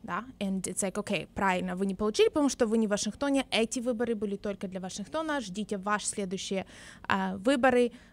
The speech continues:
А, I think есть special elections, которые будут проходить маленькие тоже по разным counties. Опять же, это не, тоже может идти не по штату.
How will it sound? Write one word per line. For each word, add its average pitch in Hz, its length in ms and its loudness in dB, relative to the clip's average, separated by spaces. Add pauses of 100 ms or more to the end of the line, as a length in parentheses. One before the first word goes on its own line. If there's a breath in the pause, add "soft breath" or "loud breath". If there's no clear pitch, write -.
(180 loud breath)
А, 190 300 -2
I 202 80 -2
think 208 220 -2
есть 202 360 0
special 196 300 -2
elections, 247 340 0
которые 220 280 -2
будут 208 160 -2
проходить 202 400 -4
маленькие 190 420 -2
тоже 185 260 -2
по 180 300 -2
разным 190 320 2
counties. 240 540 0
Опять 208 320 2
же, 208 80 2
это - 260 0
не, 202 140 0
тоже 208 340 2
может 202 380 -2
идти 196 180 -10
не 202 100 -4
по 185 140 -10
штату. 359 560 -4